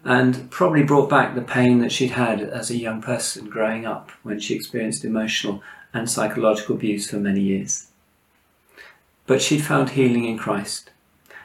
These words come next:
and in her illness people used to come and visit her, and they would ask her if she was angry that God was letting this happen to her.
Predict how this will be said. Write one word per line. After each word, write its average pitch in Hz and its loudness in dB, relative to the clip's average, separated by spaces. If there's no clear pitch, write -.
and 135 4
in 165 4
her 175 0
illness 110 2
people 120 0
used 107 -4
to - -14
come 107 -4
and 107 -6
visit - -2
her, - -8
and 127 4
they 165 6
would 165 2
ask 117 2
her 117 2
if 107 -2
she 117 0
was 104 -2
angry 107 -2
that - -10
God 101 2
was - -6
letting 104 -4
this 98 -4
happen - -8
to - -10
her. 98 -14